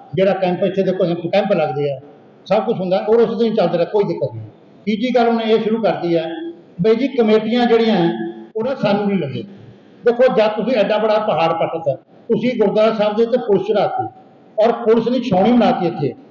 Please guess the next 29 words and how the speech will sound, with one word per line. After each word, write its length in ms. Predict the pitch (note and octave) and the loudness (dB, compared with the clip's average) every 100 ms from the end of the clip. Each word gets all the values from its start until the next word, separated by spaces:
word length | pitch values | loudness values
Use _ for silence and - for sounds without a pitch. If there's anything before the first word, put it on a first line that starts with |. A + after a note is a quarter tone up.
| - | -16
ਸੰਗਤਾਂ 360 | - G3+ G3+ A#3+ | -2 -2 2 2
ਨੇ 60 | |
ਇਹਦਾ 120 | B3 B3+ | 4 4
ਰੋਸ 300 | G3 A3 A3 | 6 4 4
ਕੀਤਾ 280 | F#3+ - | -2 -2
ਹੈ 120 | B2+ - - _ G#3+ | -4 -6 -12 _ -2
ਔਰ 160 | G3 | 0
ਦਹਿਸ਼ਤ 360 | D#3+ F#3 C4 C4+ | 2 0 0 2
ਪੈਦਾ 220 | B3 A#3+ | 4 4
ਹੋ 80 | A3 | 4
ਗਈ 100 | A3 | 4
ਭੈਰੋ 220 | A3 G3 | 2 2
ਨਗਰੀ 280 | F#3+ F3+ F#3+ | 2 2 0
ਸੰਗਤ 280 | F3+ F3 E3 | 2 0 0
ਕਿਵੇਂ 240 | E3+ D#3+ | -2 -2
ਆਈ। 120 | C3+ - - _ - | -4 -4 -12 _ -4
ਮੈਂ 180 | F3+ G#3 | 0 2
ਇੱਕ 180 | A#3+ A#3+ | 0 0
ਭੋਗ 340 | C4+ A3 F3+ | 2 2 2
ਤੇ 280 | A3+ A#3 A#3+ A#3+ A#3 A#3 | 2 4 2 -2 -8 -4
ਜਿਹੜਾ 200 | G3 B3+ | 0 0
ਪਟਿਆਲੇ 400 | A#3+ G3 F#3 G3 | 0 2 4 2
'ਚ 60 | |
ਗਿਆ 220 | F#3 G3 F#3+ | 2 2 2
ਸੀ, 100 | A#3 | 2
ਮੈਨੂੰ 180 | A3 | 0
ਉੱਥੇ 100 | A3 | 0
ਫੋਨ 300 | A#3 F#3+ G3 | 0 2 2
ਗਿਆ, 180 | F3+ E3+ | 2 0